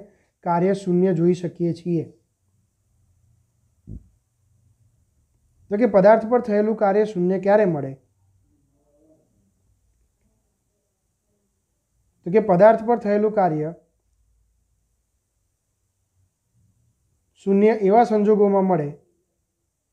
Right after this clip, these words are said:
પહેલો સંજોગ છે પદાર્થ પર લાગતું બળ શૂન્ય હોય.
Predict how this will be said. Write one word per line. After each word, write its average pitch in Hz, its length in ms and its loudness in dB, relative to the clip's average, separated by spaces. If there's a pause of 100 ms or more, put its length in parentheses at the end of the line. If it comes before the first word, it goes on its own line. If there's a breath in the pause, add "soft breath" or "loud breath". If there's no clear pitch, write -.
(680)
પહેલો 185 240 4
સંજોગ 208 400 2
છે 202 160 -4
પદાર્થ 196 480 0
પર 208 100 -2
લાગતું 190 400 -2
બળ 175 180 0
શૂન્ય 190 320 -2
હોય. 175 220 -2